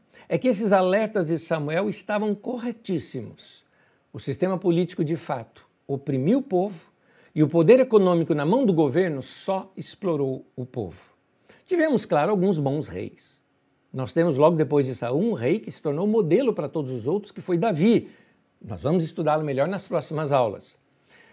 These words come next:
Mas aí nós temos outros também bons governos, o Ezequias, nós temos também o rei Josias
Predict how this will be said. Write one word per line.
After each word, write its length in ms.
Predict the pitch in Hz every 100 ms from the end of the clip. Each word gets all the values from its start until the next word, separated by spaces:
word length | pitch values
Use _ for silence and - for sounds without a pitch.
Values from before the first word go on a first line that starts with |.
| -
Mas 240 | 220 294
aí 120 | 302 294
nós 160 | 294
temos 240 | 220 262 185
outros 320 | 262 254 -
também 300 | 151 147 175
bons 280 | 156 175 135
governos, 540 | 160 135 196 165 110
o 120 | 101
Ezequias, 880 | 104 120 170 - 220 220 117 - -
nós 240 | 101 98
temos 240 | - 139 139
também 300 | 147 135 185
o 60 |
rei 220 | 110 120 143
Josias 840 | 151 185 131 196 240 156 117